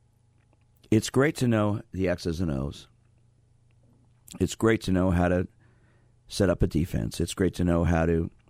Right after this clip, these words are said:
swing a baseball bat, how to get, get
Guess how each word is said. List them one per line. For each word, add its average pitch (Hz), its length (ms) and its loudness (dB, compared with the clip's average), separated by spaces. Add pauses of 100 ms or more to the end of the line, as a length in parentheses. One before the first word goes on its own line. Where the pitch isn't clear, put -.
(680)
swing 95 300 0
a 90 60 4
baseball 76 460 -2
bat, 50 320 -6 (1040)
how 82 100 0
to 80 100 0
get, 82 300 -2 (120)
get - 220 -4